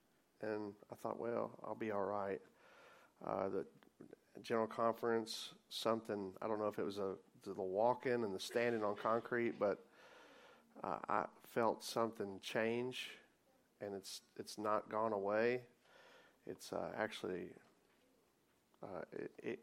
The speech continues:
comes and goes, but it's, it's worse than it was last year, so I, it just seems a little, a little concerning, and I do not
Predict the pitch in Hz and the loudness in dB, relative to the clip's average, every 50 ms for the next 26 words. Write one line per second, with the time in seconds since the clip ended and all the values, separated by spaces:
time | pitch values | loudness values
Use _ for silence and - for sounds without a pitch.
0 | - - - - 143 147 143 135 - 120 113 107 113 117 123 139 151 147 - - | -12 -10 0 6 6 6 6 6 2 -2 2 4 6 8 8 8 6 4 2 2
1 | 110 107 107 104 - - - - - - _ _ _ _ _ _ - - _ - | 2 2 2 2 0 -6 -8 -8 -10 -14 _ _ _ _ _ _ -20 -18 _ -8
2 | 107 - - - 98 98 104 117 131 131 - - 156 156 131 98 147 151 156 147 | -8 -6 -4 -4 2 4 4 4 4 2 2 2 2 4 4 4 6 4 4 4
3 | 147 151 143 139 - - - 139 147 143 135 - - - 117 107 107 - - - | 2 0 0 0 -2 -4 -4 -2 -2 -2 -2 -2 -2 0 2 2 0 0 -4 -8
4 | - 127 120 110 107 - - - 113 113 113 107 107 107 110 110 104 101 104 104 | -12 -6 -2 -2 -2 -2 -2 0 0 0 0 0 0 2 2 4 4 4 2 2
5 | - - - - - - - - - - - - - - - - - - - - | 0 -6 -20 -20 -20 -20 -20 -20 -20 -20 -20 -20 -20 -20 -20 -18 -18 -18 -18 -18
6 | - - - - - - _ - - 135 139 135 123 - - 139 117 - - - | -18 -18 -18 -20 -20 -20 _ -8 0 4 4 4 4 4 2 -2 0 2 8 10
7 | 143 147 143 143 143 143 143 143 139 131 - - - - - 120 120 123 120 120 | 10 12 12 12 10 10 10 8 6 2 -2 -8 -10 -6 0 2 4 4 6 6
8 | 120 117 117 113 110 110 - - - - - - - - - - - - - _ | 6 6 4 2 -2 -4 -8 -14 -16 -16 -16 -16 -18 -20 -20 -20 -20 -20 -20 _
9 | _ _ _ _ - 127 131 127 120 113 110 - 147 170 180 170 160 143 127 117 | _ _ _ _ 4 4 4 4 2 0 4 10 12 12 12 12 12 12 12 12
10 | 110 101 101 - | 12 8 6 4